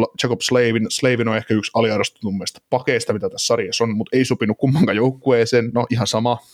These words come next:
mutta tota, ö, hän tukee Mo Siderin pelaamista todella paljon, ja sitten tota, Siegenthaler, Zub, niin,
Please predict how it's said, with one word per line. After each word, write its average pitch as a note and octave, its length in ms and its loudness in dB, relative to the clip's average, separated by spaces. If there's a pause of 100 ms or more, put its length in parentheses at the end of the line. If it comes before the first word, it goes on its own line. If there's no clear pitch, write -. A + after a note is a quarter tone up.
(180)
mutta A2+ 220 0
tota, G#2+ 340 0 (520)
ö, G2+ 220 0
hän A#2+ 300 -2 (120)
tukee A#2 260 0
Mo A#2 180 0
Siderin A2+ 420 0
pelaamista G#2+ 600 -2
todella C3 300 2
paljon, A2 460 0 (100)
ja - 60 -10
sitten - 380 -8
tota, G#2 420 0
Siegenthaler, A2+ 560 0
Zub, A#2+ 280 0
niin, G#2+ 200 2